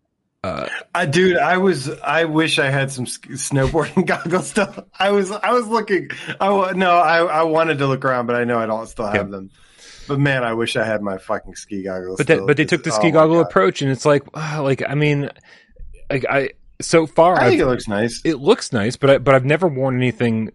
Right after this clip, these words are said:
Speaker 1: uh, like that that's been super duper comfortable. Um, s-, you know, so it's, I, so I
Speaker 2: Yeah.
Speaker 1: don't really care what it looks like. I don't care
Speaker 2: It's
Speaker 1: if
Speaker 2: also
Speaker 1: other
Speaker 2: weird with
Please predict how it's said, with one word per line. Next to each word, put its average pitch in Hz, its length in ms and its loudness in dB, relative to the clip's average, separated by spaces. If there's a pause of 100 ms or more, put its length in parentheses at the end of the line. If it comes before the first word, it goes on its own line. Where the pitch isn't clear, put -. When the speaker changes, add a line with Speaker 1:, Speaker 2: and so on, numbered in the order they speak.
Speaker 1:
uh, 104 520 -8
like 120 260 -4
that 90 240 -4
that's 95 220 -6
been 98 400 -2
super - 320 -6
duper 110 240 -4
comfortable. 98 480 -4 (360)
Um, 90 600 -4
s-, - 200 -18
you 110 120 -6
know, 85 160 -6
so 104 160 -4
it's, 95 160 -4
I, 127 100 2
so 139 140 2
I 131 40 4
Speaker 2:
Yeah. 127 40 4
Speaker 1:
don't 127 100 2
really 143 160 4
care 151 220 2
what 151 80 2
it - 40 0
looks 143 140 -2
like. 135 140 2
I 123 80 4
don't 143 100 0
care 139 140 0
Speaker 2:
It's 104 80 0
Speaker 1:
if 196 80 2
Speaker 2:
also 120 160 2
Speaker 1:
other 175 80 0
Speaker 2:
weird 135 260 2
with 135 140 -8